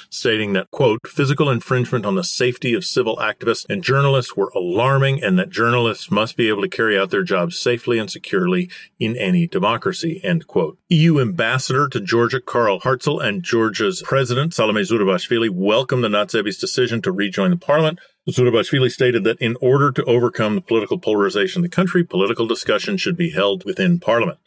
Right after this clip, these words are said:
On Tuesday, the first, the Natsebi presented its new strategy for the year.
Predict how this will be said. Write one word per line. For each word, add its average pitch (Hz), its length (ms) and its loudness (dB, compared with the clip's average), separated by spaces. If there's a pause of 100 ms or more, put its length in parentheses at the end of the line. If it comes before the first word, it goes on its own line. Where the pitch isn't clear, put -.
(140)
On 98 100 -2
Tuesday, 175 520 4
the 135 100 0
first, 170 480 0
the 110 60 -2
Natsebi 107 460 0
presented 110 460 -2
its 95 220 -4
new 110 160 0
strategy 139 640 0
for 90 160 -4
the 85 100 -6
year. 135 320 2